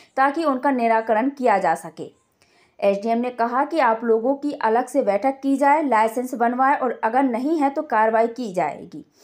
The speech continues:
इधर उधर दुकानें नहीं चलेंगी। खेत, तालाबों आदि जगहों में खुले पड़े बोर,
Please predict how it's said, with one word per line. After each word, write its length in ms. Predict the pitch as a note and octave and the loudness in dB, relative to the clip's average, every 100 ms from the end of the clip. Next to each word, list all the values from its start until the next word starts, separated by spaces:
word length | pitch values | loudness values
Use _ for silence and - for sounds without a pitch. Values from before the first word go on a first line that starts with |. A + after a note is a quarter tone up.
| - - | -20 -6
इधर 200 | G#3+ B3 | 0 2
उधर 260 | B3 B3 C#4 | 2 2 2
दुकानें 440 | A#3+ A#3 A3+ A#3+ | 2 0 -2 -2
नहीं 240 | A3 B3 | -4 -4
चलेंगी। 420 | C4 C4 C4 C#4 D#4+ | -2 -2 0 -2 -4
खेत, 360 | - C4 B3+ | -2 -2 0
तालाबों 500 | A#3+ A3+ A3+ A#3 C4+ | 2 4 4 4 4
आदि 240 | A#3+ A3 B3 | 2 2 -2
जगहों 320 | G#3+ G#3+ A#3+ | 0 0 0
में 180 | C4 C#4 | -2 -2
खुले 280 | - C4+ D#4 | -2 0 0
पड़े 280 | D4 C#4 | 2 2
बोर, 300 | D4 A3 A#3+ | 0 2 2